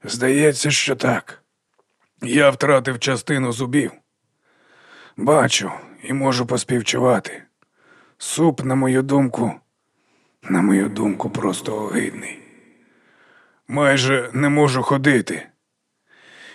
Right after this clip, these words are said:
І через це я теж співчуваю. Ціпок буде тобі найкращим другом.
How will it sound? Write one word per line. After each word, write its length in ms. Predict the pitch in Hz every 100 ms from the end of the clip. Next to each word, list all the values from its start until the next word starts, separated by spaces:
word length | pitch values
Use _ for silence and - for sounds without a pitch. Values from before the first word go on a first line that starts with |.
| -
І 120 | 151
через 420 | 143 165 160 -
це 240 | - 160 143
я 140 | 131
теж 300 | 135 135 120
співчуваю. 680 | - 127 113 127 117 95 85 - -
Ціпок 460 | - 120 156 151 123
буде 280 | 139 135
тобі 280 | 127 127 131
найкращим 680 | 127 123 135 127 110 - 123
другом. 400 | 127 120 -